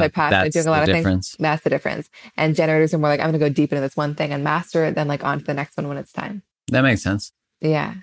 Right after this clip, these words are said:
Speaker 1: And how does the strategy of, like, magnetism, of letting things come to you, how does that feel to you?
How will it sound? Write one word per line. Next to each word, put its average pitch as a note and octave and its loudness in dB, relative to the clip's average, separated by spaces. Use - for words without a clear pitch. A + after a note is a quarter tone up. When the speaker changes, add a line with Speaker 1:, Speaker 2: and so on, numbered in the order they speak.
Speaker 1:
And F3 0
how F#3+ 4
does G3+ 2
the F#3 4
strategy E3 2
of, D#3 4
like, D3 2
magnetism, D3 2
of C3+ -2
letting D3 0
things C#3+ -4
come D#3 -2
to D#3+ -2
you, D3 4
how D#3+ 0
does D3+ 0
that D#3 0
feel - -2
to - -2
you? C3+ 0